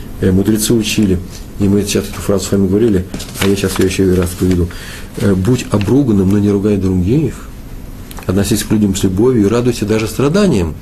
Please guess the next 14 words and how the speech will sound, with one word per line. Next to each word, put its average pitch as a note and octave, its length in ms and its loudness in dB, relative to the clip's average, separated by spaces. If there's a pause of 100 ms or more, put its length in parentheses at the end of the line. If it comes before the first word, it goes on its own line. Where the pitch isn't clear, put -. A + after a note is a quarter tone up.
(300)
Так - 200 -4
написано G#2 400 -2
было F#2 200 0
в E2+ 60 -6
Талмуде. F2 440 -2 (1040)
Ответил D3 300 2
ему B2 140 4
Раби A#2+ 200 2
Шломо G#2+ 320 2
Залман G2 380 2
на F#2 60 2
это F2 200 0 (300)
следующим F#2 420 0
образом: E2+ 260 0